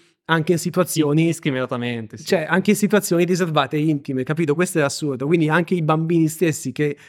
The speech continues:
Speaker 1: regolamenti del genere vorrebbero proteggere, poi invece li assoggetti non agli abusi di qualche pedofilo che non si sa bene neanche dove siano, ma all'abuso sistematico di algoritmi,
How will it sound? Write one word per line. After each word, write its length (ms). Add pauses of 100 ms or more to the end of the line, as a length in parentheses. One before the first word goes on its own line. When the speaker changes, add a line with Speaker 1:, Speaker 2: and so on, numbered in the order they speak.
(100)
Speaker 1:
regolamenti 580
del 140
genere 240
vorrebbero 280
proteggere, 520
poi 160
invece 300
li 220 (300)
assoggetti 760
non 380
agli 320
abusi 380
di 220
qualche 320
pedofilo 460
che 100
non 100
si 80
sa 120
bene 200
neanche 240
dove 160
siano, 500 (360)
ma 440
all'abuso 720 (160)
sistematico 840
di 180
algoritmi, 640